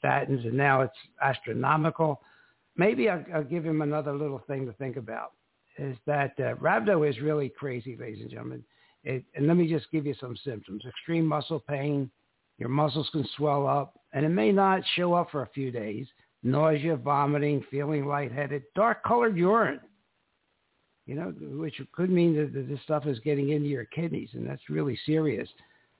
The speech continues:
So we know the statin drugs can, can do that, but I wanna tell you that I've been finding studies that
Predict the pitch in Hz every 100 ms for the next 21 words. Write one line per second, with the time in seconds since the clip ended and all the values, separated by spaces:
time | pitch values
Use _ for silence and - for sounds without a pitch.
0 | _ _ _ _ - 185 190 208 240 214
1 | - - 190 175 156 156 147 120 - 117
2 | 110 _ - 120 113 113 110 110 - 165
3 | 151 _ - 147 165 - 165 190 254 339
4 | - 190 190 135 131 120 135 - _ _
5 | _ _ _ _ - 170 269 208 165 156
6 | 151 143 - 135 135 143 185 165 - _
7 | _ _ _ _ _ _ - 139 135 139